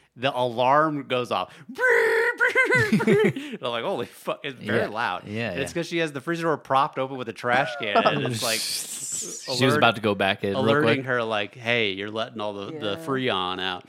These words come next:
Speaker 2: Yeah.
Speaker 1: So she, like, removes the trash can to, like,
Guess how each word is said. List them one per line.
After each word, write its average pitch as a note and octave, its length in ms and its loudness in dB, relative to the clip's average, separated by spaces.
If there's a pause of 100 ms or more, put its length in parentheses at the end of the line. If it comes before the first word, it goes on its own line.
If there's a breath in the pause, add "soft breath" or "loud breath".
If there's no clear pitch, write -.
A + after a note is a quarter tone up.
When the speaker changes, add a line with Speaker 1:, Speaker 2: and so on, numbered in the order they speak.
(140)
Speaker 2:
Yeah. E2+ 260 -10
Speaker 1:
So A#2 480 -4 (880)
she, B2+ 260 -10
like, A#2 260 -6
removes A2 840 -8 (260)
the A#2 120 -10
trash A#2 440 -4
can G#2+ 260 -4
to, G#2 60 -6
like, F#2+ 220 -4